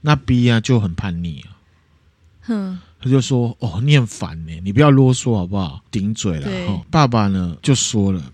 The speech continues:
Speaker 1: ：“你是不是觉得啊，你很了不起？你是不是觉得这世界上没有什么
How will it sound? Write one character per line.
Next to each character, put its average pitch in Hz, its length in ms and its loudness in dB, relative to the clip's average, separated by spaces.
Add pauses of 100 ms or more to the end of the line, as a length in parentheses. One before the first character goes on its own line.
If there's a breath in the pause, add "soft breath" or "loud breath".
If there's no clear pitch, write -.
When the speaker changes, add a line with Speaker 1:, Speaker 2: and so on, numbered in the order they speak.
Speaker 1:
：“你 131 220 4
是 170 180 0
不 165 100 4
是 170 120 8
觉 98 320 -2
得 85 300 -4
啊， 73 300 -10
你 107 240 0
很 107 260 -2
了 90 140 -2
不 92 160 -4
起？ - 400 -8
你 127 160 2
是 170 160 2
不 165 80 6
是 165 80 4
觉 113 240 0
得 101 140 -2
这 123 100 0
世 135 240 0
界 123 120 4
上 113 260 0
没 98 280 -2
有 90 180 -4
什 92 160 -8
么 82 100 -8